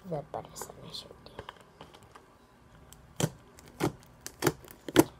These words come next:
I still have to name, like, with Expo marker. I did for the rest of the slime, but not the new, like, not the new slime, because Olivia, and how I said I'll link her channel down below,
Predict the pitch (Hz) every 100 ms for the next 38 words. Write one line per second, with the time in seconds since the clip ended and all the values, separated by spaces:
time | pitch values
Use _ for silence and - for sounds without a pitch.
0 | - 185 190 185 - 220 214 233 - -
1 | - 190 180 185 190 202 - - - -
2 | - - - - 180 175 165 165 165 -
3 | 170 - - 170 165 156 156 - 143 151
4 | - - - - - 233 320 359 339 208
5 | 175 - - - - - - - - -
6 | - - - - 190 190 175 175 170 -
7 | - - - 190 - - - 175 175 -
8 | - 170 165 156 156 156 - - 147 156
9 | 160 165 175 165 165 - - - - -
10 | - - - 196 202 180 165 196 285 -
11 | - - 113 160 170 170 175 165 170 -
12 | 160 143 151 151 151 156 160 - - -
13 | - - - 208 196 185 175 180 175 170
14 | 170 170 294